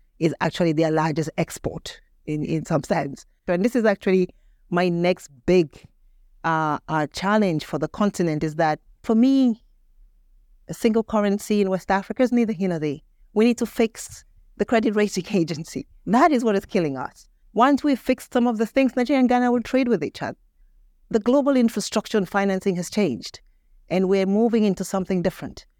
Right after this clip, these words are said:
And so we need, as a continent as well, to sort of forget the old debates and move into the new debate, central bank digital currency.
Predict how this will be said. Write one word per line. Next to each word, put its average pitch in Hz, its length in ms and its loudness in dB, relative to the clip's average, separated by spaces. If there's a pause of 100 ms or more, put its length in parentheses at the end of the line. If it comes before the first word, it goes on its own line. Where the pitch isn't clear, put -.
(340)
And 180 140 0
so - 140 -2
we 208 200 0
need, 226 460 2
as 180 160 2
a 190 60 -2
continent 180 560 -2
as 156 120 -4
well, 175 380 0 (400)
to 220 100 -2
sort 247 180 0
of 220 80 0
forget 233 480 0
the - 120 2
old 208 240 4
debates 170 640 0 (400)
and 180 160 0
move 202 200 2
into 180 220 0
the 170 100 0
new 165 200 0
debate, 147 560 -2 (140)
central 180 300 -2
bank 160 200 0
digital 160 300 0
currency. 151 560 -2